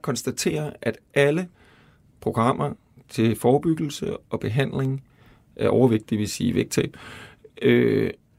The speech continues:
de har ingen eller meget, meget, meget lille virkning. Og det gælder både for børn og voksne.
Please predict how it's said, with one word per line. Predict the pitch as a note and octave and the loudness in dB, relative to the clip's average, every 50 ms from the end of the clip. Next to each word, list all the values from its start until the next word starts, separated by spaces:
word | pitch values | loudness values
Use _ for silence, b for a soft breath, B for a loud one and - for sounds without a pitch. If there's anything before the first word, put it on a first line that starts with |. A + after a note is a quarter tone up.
| _ _ _ _ _ _ _ - - | _ _ _ _ _ _ _ -2 2
de | C#3 C3 C3 C#3 - - - - | 4 4 4 2 0 -4 -10 -12
har | - A#2 B2+ A#2+ A#2 A2+ - - - - _ _ _ _ _ _ _ _ _ _ _ - | -6 -2 0 0 0 0 -2 -6 -12 -18 _ _ _ _ _ _ _ _ _ _ _ 2
ingen | C#3 C3 C#3 D3 D3+ D#3+ D#3+ D#3+ E3 E3 - | 4 4 4 2 0 0 -2 -2 -4 -4 -2
eller | - A#2 A2 A2 G#2+ G#2+ - - - | 0 2 2 2 2 0 -2 -4 -4
meget, | A2 A2 A2 A#2 A#2 A2 | -2 0 2 2 4 2
meget, | G#2+ G#2 G#2 G#2+ G#2+ G#2+ - - _ _ | 2 2 2 0 0 -2 -4 -8 _ _
meget | - G2+ F2+ G#2 A2+ A2+ A2 | -2 0 2 2 2 2 2
lille | A2 G2+ G#2 G#2 A2+ | 0 -2 0 0 0
virkning. | G#2 G2+ G2 G2+ - G#2+ G#2 G#2 B B B2 B2+ A#2 B B B _ | 0 0 -2 -2 0 -2 -2 -2 B B -12 -12 -12 B B B _
Og | - A2 G#2+ - | 0 0 0 0
det | C3+ C3+ C3+ C3 - - | 0 0 0 0 -4 -6
gælder | - A#2+ A2 - - - - - _ | -4 -4 -2 -2 -2 -4 -6 -4 _
både | - B2+ C3 C#3 C#3+ D3 D#3 D#3+ E3+ - | 4 6 6 6 6 4 0 -4 -8 -10
for | - - - | -10 -8 -2
børn | - - - - - - | 0 0 0 0 -2 -6
og | - - - | -8 -6 -4
voksne. | A2+ - - - - G#2+ | -4 -4 -6 -8 -10 -10